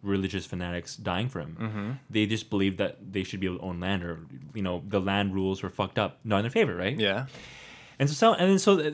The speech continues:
Speaker 1: so, so I don't know if it was this guy or someone else that then followed it, said, like, a lot of the fucking major social upheavals in history were,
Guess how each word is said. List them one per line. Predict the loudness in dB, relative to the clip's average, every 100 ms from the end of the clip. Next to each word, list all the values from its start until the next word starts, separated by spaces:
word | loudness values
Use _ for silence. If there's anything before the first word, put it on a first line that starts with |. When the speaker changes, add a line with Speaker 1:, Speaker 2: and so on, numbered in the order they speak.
| -4
Speaker 1:
so, | 0 4 4 2
so | 2 4
I | 4
don't | 4
know | 2
if |
it |
was | 2 -2
this | 0 0 4
guy | 4 6
or | 4
someone | 2 4 4
else | 4
that | 0
then | -4 -4 -2
followed | 2 2 2
it, |
said, | 2 2
like, | 2 -2
a |
lot | -4 0 0 -2
of | -4
the |
fucking | -2 -2 0
major | 0 0 0 0 -2 -6 _ _ _ -12 -10
social | -12 -2 0 2 0 -4
upheavals | -4 -4 -2 -4 -4
in |
history | -6 -6 -8 -10 -10 -14 _ -20 -20 -20 _ _ _ 0
were, | 4 4 2